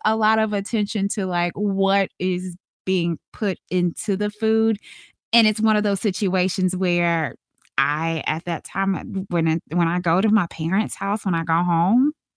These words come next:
I don't really pay much attention to what's being put in the food either. Like, I'm just like, "Mm, tastes good. I'm gonna eat it." Um, which is,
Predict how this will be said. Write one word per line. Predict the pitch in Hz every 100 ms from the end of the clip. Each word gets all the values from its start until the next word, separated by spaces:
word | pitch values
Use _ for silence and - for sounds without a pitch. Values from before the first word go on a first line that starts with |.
| _ -
I | -
don't | 196
really | 202 247 233
pay | 202 233
much | 220 214
attention | 214 233 202 214
to | 214
what's | 196 208
being | - 208
put | 208 226
in | 202
the | 185
food | 202 185
either. | - 294 160
Like, | 160 160
I'm | 120 135
just | 208 180
like, | 160
"Mm, | 156 254 233 - - - -
tastes | - 240 -
good. | 247 233
I'm | 247
gonna | 240 147
eat | 262 254
it." | 233 _ - - -
Um, | 214 185 160 123 98 -
which | 220 226 240
is, | 247 208